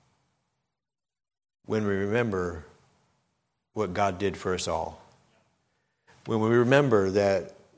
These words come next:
we're all equal at the foot of the cross. The problem you might have with a brother or sister in Christ, I wonder how important is it really in the light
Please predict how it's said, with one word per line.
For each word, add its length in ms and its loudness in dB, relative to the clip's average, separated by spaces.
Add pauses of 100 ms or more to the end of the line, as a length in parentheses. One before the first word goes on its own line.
we're 240 -2
all 280 4
equal 380 -4
at 80 -8
the 60 -10
foot 200 -4
of 40 -8
the 80 -6
cross. 680 -2 (2000)
The 100 -8
problem 460 2
you 80 -6
might 220 -2
have 240 2
with 120 -4
a 60 -6
brother 320 0
or 40 -4
sister 360 -6
in 60 -8
Christ, 560 -4 (2500)
I 120 -10
wonder 340 -4
how 240 -2
important 560 -8
is 140 -6
it 100 -8
really 400 -10
in 80 -12
the 80 -12
light 420 -6